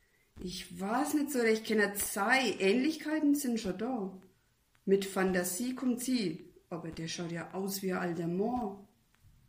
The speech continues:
Jetzt glotzt der auch rüber und kommt da gleich her.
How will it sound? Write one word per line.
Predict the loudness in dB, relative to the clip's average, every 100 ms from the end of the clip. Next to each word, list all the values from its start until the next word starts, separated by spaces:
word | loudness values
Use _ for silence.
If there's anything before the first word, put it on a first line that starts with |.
| _ _ _ _ _
Jetzt | -8 -8 -6
glotzt | -4 -4 -4
der | -4 0
auch | 2 2
rüber | 0 0 0
und | -2 -4 -6
kommt | 0 2
da | 2
gleich | 0 -4 2
her. | 2 2 -2